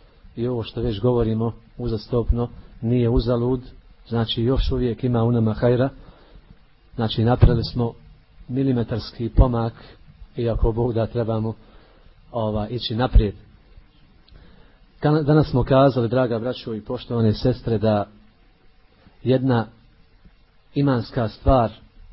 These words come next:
a to je post, je dobro prihvaćena od strane muslimana na odnosu drugih ibadeta, pa ćemo naći da posti i ko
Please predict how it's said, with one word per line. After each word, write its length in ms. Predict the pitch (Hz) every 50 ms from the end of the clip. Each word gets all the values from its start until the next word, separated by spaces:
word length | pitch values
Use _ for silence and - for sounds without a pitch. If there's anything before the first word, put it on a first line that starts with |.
| - - _ _ _ _ _ _ _ -
a 120 | - 107 104
to 220 | - - 123 123
je 240 | 120 113 110 104 - -
post, 440 | - - 135 131 117 - - - - - - - - - - - - _ - _ - -
je 180 | 120 127 120 110
dobro 380 | 107 147 170 160 156 143 120
prihvaćena 640 | - - 143 131 135 131 117 - 139 123 120 117 113 -
od 120 | - 117 -
strane 360 | - 120 123 127 127 123 117
muslimana 600 | 107 104 - - 117 104 107 107 107 104 104 98 - - - - - - - _ - _ _ _ _ _ -
na 140 | 123 123
odnosu 440 | 127 139 139 139 135 - - - 120
drugih 380 | 104 127 151 170 147 135 131 - 110
ibadeta, 680 | 120 110 127 131 131 127 120 117 107 - - 101 92 - - _ _ _ _ _ _ _ _ - - -
pa 140 | 139 135
ćemo 240 | 131 - 143 131 131
naći 400 | 131 143 147 139 127 - - 123
da 100 | 113 113
posti 600 | - - 143 143 - - - - 135 127 127 113 - - - - - _ _ - _ _ - _ _ - - - - _ - - - _ _ _ _ _ _ _ _ _ _ _ _ _ _ _ -
i 120 | 143 135
ko 340 | 131 - 143 139 135 127 127